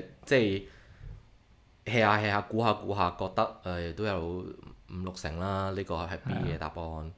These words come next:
Speaker 2: 係啊。
Speaker 1: 我唔係好肯定啊，但係唔緊要啊，我屋企有一千萬嘅，錯咪錯咯。
Speaker 2: 係，即係，即係可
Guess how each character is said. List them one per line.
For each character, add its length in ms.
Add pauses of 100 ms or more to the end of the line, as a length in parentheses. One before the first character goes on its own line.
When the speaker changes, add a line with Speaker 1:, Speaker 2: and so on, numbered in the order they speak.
(240)
Speaker 2:
係 60
啊。 200
Speaker 1:
我 60
唔 60
係 20 (120)
好 100
肯 180
定 80
啊， 200
但 120
係 200 (140)
唔 240
緊 160
要 140
啊， 100
我 160
屋 100
企 60
有 140
一 40
千 220
萬 240
嘅， 100 (640)
錯 100
咪 100
錯 160
咯。 180 (680)
Speaker 2:
係， 140
即 120
係， 200
即 120
係 140
可 60